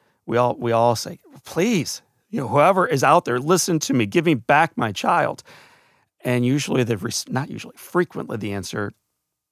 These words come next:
is silence, it seems. I-, it's hard to make sense of that.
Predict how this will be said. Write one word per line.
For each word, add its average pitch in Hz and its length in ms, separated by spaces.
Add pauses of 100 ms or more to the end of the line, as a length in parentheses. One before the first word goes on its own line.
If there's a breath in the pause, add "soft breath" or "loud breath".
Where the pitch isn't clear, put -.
(720)
is - 100
silence, - 540 (320)
it 135 80
seems. - 540 (760)
I-, - 60
it's - 200
hard 160 160
to 156 40
make 139 180
sense - 280
of - 80
that. 95 260